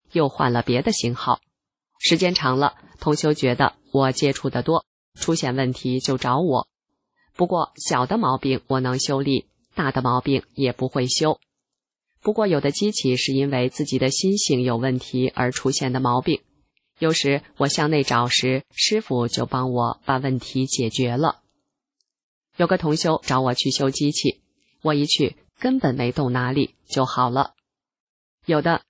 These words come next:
我把盖儿掀开动动就好了。同修说：“你跟我说修的哪个地方好的？”我说：“我没修哪里，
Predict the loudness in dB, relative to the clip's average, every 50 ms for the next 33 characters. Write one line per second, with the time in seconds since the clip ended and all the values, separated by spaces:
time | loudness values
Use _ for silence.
0 | _ _ -4 -2 0 0 0 0 0 0 0 0 0 -2 -4 -4 0 0 0 0
1 | -2 -2 -2 -2 -2 -2 -4 _ _ -2 0 0 0 0 0 0 -2 -4 -6 -4
2 | -4 -4 -4 -2 -2 -2 -2 0 0 0 -2 -2 _ _ _ _ _ _ _ _
3 | _ _ _ _ _ -4 -2 -2 0 0 0 0 0 0 0 -2 -2 -4 _ _
4 | _ _ _ _ _ _ _ _ -2 -2 0 2 2 0 0 0 0 0 0 0
5 | -2 -2 -2 -2 0 0 0 0 0 0 -2 0 -2 0 0 0 0 0 -2 -2
6 | -2 -2 -4 -2 0 -2 -2 -4 -4 _ _ _ _ _ _ _ _ _ _ _
7 | _ _ -2 -2 0 0 0 -2 -2 -4 -8 _ _ _ -2 0 0 0 0 0
8 | 0 0 0 0 0 0 0 0 0 -2 -2